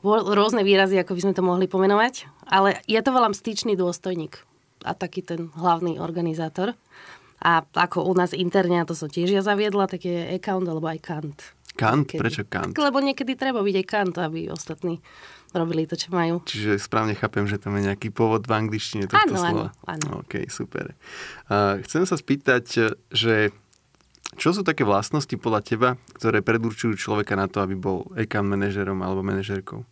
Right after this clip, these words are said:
Speaker 1: Prirodzený rešpekt musí mať nejakým spôsobom. Komunikatívnosť určite.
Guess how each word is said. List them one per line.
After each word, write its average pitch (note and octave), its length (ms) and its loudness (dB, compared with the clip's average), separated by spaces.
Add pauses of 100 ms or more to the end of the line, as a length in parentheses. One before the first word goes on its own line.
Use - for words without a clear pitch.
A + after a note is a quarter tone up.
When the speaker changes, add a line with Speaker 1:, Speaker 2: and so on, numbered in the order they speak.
(320)
Speaker 1:
Prirodzený G#3 560 0
rešpekt - 480 -10 (640)
musí F#3+ 240 -6
mať F#3 260 -4
nejakým F#3+ 180 -8
spôsobom. G3+ 600 -8 (560)
Komunikatívnosť G3 880 0
určite. A3+ 480 -4